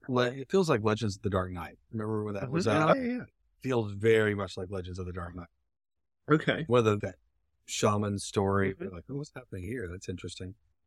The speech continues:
Speaker 1: One of those sorts of things. I dig it. Scott, what are you reading?
Speaker 3: Stephen Tucson Two, Justice Society, J S A, because I am, as, as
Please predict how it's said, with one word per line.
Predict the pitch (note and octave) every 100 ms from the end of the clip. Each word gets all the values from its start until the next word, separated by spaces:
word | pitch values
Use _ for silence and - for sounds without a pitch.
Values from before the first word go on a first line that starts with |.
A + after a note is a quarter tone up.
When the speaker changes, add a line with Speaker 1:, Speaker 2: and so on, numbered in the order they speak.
| _ -
Speaker 1:
One | A#2+ A#2
of |
those | G#2+ G#2 G#2 - -
sorts | A#2 G2
of | -
things. | G#2+ G2 F#2 - _ _ _ _ _ _ _ _ _ _
I | A#2+ A2
dig | A2 G#2
it. | F2+ - -
Scott, | - C#3 C3
what |
are | C3
you | A#2+
reading? | G#2 F#2+ - _ _ _ _ _
Speaker 3:
Stephen | - - D3+ D#3
Tucson | D3 C#3+ D3+ C#3
Two, | - C#3
Justice | A2 D3+ C#3+ A2
Society, | G2 F#2+ E2+ E2+ _ _ _ _
J | A#2 A#2+
S | A#2+
A, | A2 F2 - _ _ _ _
because | A2 G#2+ A#2 G#2
I | A2 A#2 A#2
am, | A#2 A2+ G#2 _ _ _ _ _ _ -
as, | G#2+ G#2+ G2+
as | A#2 G#2